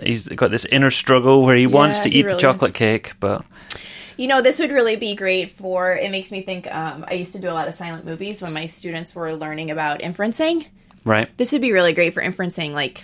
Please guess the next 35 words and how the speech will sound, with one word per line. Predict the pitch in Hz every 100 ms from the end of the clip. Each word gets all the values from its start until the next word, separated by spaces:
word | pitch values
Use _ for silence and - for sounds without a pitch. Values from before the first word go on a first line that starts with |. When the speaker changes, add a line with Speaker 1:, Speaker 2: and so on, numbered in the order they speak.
| -
Speaker 2:
let's | 117 110
Speaker 1:
Mm-hmm. | 131
Speaker 2:
talk | 180
about | 170 151 -
how | 185 185
does, | 180 180 175 -
you | 185 170
know, | 139 135 139 160 156
how | 196 196
is | 196
the | 185
piggy | 208 202
feeling | 196 202 185 156
right | 147
now? | 135 131
How | 165 170
do | 190
you | 208
know | 233 320 311 247
that | 180
he's | 170 170 -
feeling | 165 151 143
that | 127 135
way? | 98 127 143 160 - _ _
Speaker 1:
Yes. | 139 117 - -
Speaker 2:
Be |
good. | 320 415 - _ _
Yeah. | 330 359 - -
Speaker 1:
Yes. | - 180 110 -
They're | 170
like | 185 156
little | 147 143
Pixar | 165 - 127 120
shorts. | - 107 - -
Speaker 2:
Yeah. | 311 226